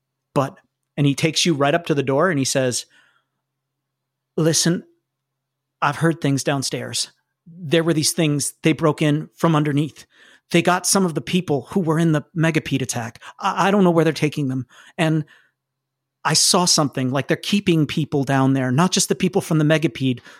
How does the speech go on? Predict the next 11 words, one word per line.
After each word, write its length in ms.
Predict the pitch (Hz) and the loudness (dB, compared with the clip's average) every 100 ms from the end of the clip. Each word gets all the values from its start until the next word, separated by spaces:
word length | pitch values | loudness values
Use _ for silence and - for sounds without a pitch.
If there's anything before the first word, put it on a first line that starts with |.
| _ | _
like, 260 | 160 143 - _ _ _ _ _ _ | -4 -4 -12 _ _ _ _ _ _
other 220 | 165 151 131 | 0 2 0
people. 400 | 139 127 - - _ _ _ _ _ _ _ _ | -4 -8 -12 -20 _ _ _ _ _ _ _ _
Look, 220 | 175 175 - - | 0 0 -2 0
I 120 | 180 | 2
don't 120 | 175 | 4
know 60 | 156 | 4
what's 200 | 147 - | 2 0
going 280 | 139 131 127 | 0 0 0
on, 220 | 117 120 | -2 -4
but 200 | 151 | -6